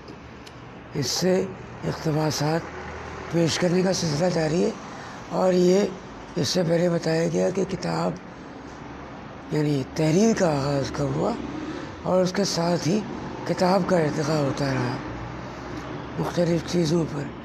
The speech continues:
ख़ास तौर पर पत्थर के सिरों पर और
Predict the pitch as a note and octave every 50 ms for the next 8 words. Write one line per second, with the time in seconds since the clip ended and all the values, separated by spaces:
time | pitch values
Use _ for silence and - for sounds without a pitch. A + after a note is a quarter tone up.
0 | - - - - - - - D#3+ E3 E3 D#3+ - F3 E3+ E3 D#3+ D3+ D#3+ E3+ E3
1 | - - - - - - - - - - E3+ D#3+ - - F3 F#3 F3+ F3+ F3+ E3
2 | - - - D#3+ E3+ F#3 F#3+ F3+ D#3 - D#3+ D#3 D#3 D#3 D3 - - - - -
3 | - - - - - - - - E3+ E3+ F3 F3 F3